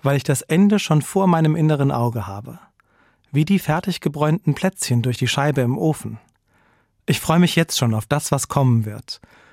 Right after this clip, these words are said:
Und dann darf es auch dauern. Mich begleitet in diesem Advent ein Wort aus der Bibel.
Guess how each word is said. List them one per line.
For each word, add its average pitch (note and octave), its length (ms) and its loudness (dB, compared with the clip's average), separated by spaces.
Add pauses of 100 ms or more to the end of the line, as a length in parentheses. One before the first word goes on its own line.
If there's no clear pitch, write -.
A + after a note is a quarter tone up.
(180)
Und D3 180 0
dann C#3 160 2
darf A#2+ 320 0
es - 180 -6
auch C3 220 -2
dauern. G#2 400 -4 (1160)
Mich A3 200 4
begleitet E3+ 560 0
in D#3+ 80 4
diesem C#3 240 2
Advent B2+ 400 0
ein C3+ 160 2
Wort B2+ 220 0
aus C3 160 -2
der B2+ 140 0
Bibel. G#2+ 360 -6